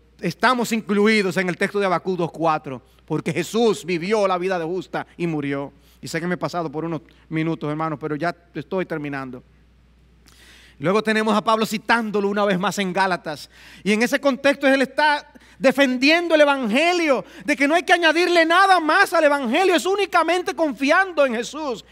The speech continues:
Dice, "Porque todos los que son de las obras de la ley", Gálatas tres diez, "todos los que son de las obras de la ley están bajo maldición, pues escrito está, maldito todo el que no permanece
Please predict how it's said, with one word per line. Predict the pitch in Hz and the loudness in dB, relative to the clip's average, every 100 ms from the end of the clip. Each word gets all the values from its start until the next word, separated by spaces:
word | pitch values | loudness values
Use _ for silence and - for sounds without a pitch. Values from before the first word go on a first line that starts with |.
| - - | -20 -10
Dice, | 185 185 151 | -4 -4 -2
"Porque | 202 214 | -2 -4
todos | - 233 262 269 | 0 4 4 4
los | 247 | 2
que | - | 0
son | 220 247 254 | -2 -2 0
de | 247 | 0
las | 214 - | 0 0
obras | 233 247 254 | 0 2 2
de | 220 | 0
la | 226 | 0
ley", | 226 247 | 2 0
Gálatas | 226 220 220 214 | 0 -2 -2 -4
tres | 226 190 | -4 -6
diez, | 202 233 233 - _ _ _ _ _ _ _ | -4 -4 -6 -14 _ _ _ _ _ _ _
"todos | 190 240 277 | 0 2 2
los | 269 | 2
que | 247 | 0
son | 254 262 | 0 0
de | 262 | 2
las | 226 | 0
obras | 262 262 | 0 0
de | 254 | 2
la | 247 | 2
ley | 254 269 | 2 0
están | 214 262 247 | 0 0 2
bajo | 240 | 2
maldición, | 254 254 254 - 233 269 330 247 - - | 2 0 0 -4 -2 -2 -2 -6 -12 -6
pues | 233 | -2
escrito | 233 175 254 285 | -2 -2 -2 0
está, | 254 - 302 330 | -2 0 0 2
maldito | 277 240 208 269 330 330 | 2 0 0 0 0 0
todo | - 302 311 | 0 -2 0
el | 302 | -2
que | 247 254 | 0 -2
no | 285 | 0
permanece | 277 254 240 269 - 190 | -2 -2 -2 -4 -4 -8